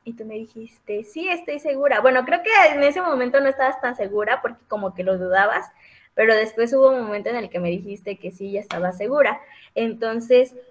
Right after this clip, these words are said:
cuéntame cómo fue tu proceso para que las, las personas que nos están escuchando, este, sepan, a lo mejor, pues, tienen a, amigos en,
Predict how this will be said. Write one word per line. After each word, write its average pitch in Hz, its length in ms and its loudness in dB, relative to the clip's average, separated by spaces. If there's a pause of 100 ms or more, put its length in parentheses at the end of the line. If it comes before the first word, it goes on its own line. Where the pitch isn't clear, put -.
(120)
cuéntame 277 600 4
cómo 247 240 -2
fue 226 220 -2
tu 233 140 -6
proceso 233 880 0 (640)
para 190 400 0
que 196 360 -4
las, 214 260 -4 (120)
las 240 200 2
personas 247 400 -4
que 277 100 0
nos 220 100 -2
están 208 300 -8
escuchando, 220 920 -6 (280)
este, 196 840 -4 (760)
sepan, 233 720 -2
a 247 80 -2
lo 196 100 2
mejor, 220 400 -4 (460)
pues, 247 280 6 (260)
tienen 277 360 4
a, 214 240 2
amigos 233 880 0 (100)
en, 214 500 -4